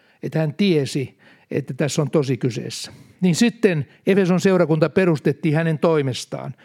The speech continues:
Mutta sitten kului kolmekymmentä vuotta. Paavali oli kuollut.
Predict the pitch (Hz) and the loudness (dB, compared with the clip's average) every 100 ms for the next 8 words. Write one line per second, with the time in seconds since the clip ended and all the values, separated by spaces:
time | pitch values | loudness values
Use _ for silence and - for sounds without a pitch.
0 | - - - - 202 202 208 214 214 214 | -20 -20 -20 -2 0 2 2 2 2 2
1 | 220 - 214 196 165 165 147 139 - - | 2 4 2 2 2 2 2 0 -2 -8
2 | - - - - - _ _ _ - 156 | -20 -20 -20 -20 -20 _ _ _ -2 0
3 | 165 170 170 165 175 170 156 156 147 - | 2 4 4 2 2 4 4 2 -2 -12